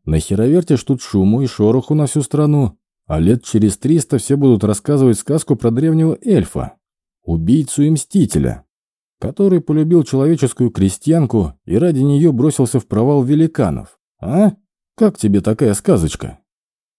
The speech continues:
Ужасно, покачал головой Эльдогар. Я лично отрежу уши всем, кто будет ее рассказывать. Но в первую очередь тому, кто ее придумал.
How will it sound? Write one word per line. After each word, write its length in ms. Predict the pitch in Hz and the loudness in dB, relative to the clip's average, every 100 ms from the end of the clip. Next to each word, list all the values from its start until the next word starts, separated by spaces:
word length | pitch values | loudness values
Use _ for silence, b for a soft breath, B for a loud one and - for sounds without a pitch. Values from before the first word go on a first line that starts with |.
| _ | _
Ужасно, 800 | 90 101 113 82 - 73 - _ _ | -2 2 2 2 -2 -6 -8 _ _
покачал 480 | - - 110 - 95 | -6 -2 -2 0 0
головой 420 | 90 104 113 107 | 0 0 2 2
Эльдогар. 560 | 104 110 123 107 64 65 _ _ _ _ _ | 0 0 -2 -2 -4 -12 _ _ _ _ _
Я 300 | 92 92 156 | -4 0 0
лично 340 | 180 147 110 | 0 0 -2
отрежу 380 | 104 131 131 110 | -2 0 0 2
уши 240 | 131 - 98 | 0 0 -4
всем, 440 | - 165 113 73 _ | -2 0 0 -2 _
кто 200 | - 160 | -8 -4
будет 320 | 160 139 127 | 0 0 0
ее 200 | 147 151 | 0 2
рассказывать. 760 | 156 147 127 90 71 60 55 _ _ _ _ _ _ | 0 -2 -2 -2 -2 -12 -14 _ _ _ _ _ _
Но 180 | - 90 | -2 -2
в 80 | - | -2
первую 460 | 143 143 143 147 | -2 0 0 2
очередь 480 | 170 - 87 67 - _ - | 0 0 -6 -8 -12 _ -6
тому, 240 | 113 160 | 0 0
кто 200 | 135 156 | 0 -2
ее 160 | 151 156 | 0 0
придумал. 680 | 165 170 147 95 69 64 | 0 0 2 0 -4 -12